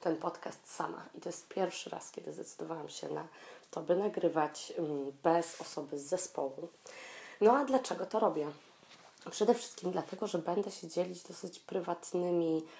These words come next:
mm, sprawami i nagrywam też, em, sama z uwagi na to, że prawdopodobnie za kilka miesięcy przyszła Arieta będzie musiała tego podcastu sama odsłuchać.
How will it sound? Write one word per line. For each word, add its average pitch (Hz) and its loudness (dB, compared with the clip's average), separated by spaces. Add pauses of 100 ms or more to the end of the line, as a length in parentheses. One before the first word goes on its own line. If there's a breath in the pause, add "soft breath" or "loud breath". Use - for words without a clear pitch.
(280 loud breath)
mm, 151 2
sprawami 147 2 (360 loud breath)
i 175 6
nagrywam 196 4
też, 185 0
em, 165 4
sama 208 4
z - -6
uwagi 180 -6
na 185 2
to, 185 -6
że 165 0 (340 loud breath)
prawdopodobnie 190 4 (320)
za 381 0
kilka 208 4
miesięcy 165 2 (600 loud breath)
przyszła - 6
Arieta 170 4
będzie 226 2
musiała 165 2
tego 170 -6
podcastu - -4
sama 156 0
odsłuchać. - -4